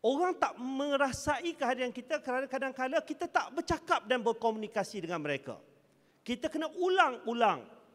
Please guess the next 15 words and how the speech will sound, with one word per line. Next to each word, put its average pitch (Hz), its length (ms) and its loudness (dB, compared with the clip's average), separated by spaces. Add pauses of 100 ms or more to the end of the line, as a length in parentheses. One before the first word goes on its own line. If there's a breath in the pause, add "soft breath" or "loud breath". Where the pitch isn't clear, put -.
kepada 190 280 -2
mereka 156 400 -4 (360 soft breath)
bahawa 254 280 6
Mara 269 400 6
ini 359 400 -2 (480 loud breath)
menyumbang 311 520 4
besar 269 440 2
kepada 202 320 0
orang 190 280 0
Melayu, 160 360 2 (160)
kepada 175 280 -2
Bumi 160 280 -4
Putra, 123 360 -6 (680 soft breath)
kepada 254 400 6
orang 247 440 2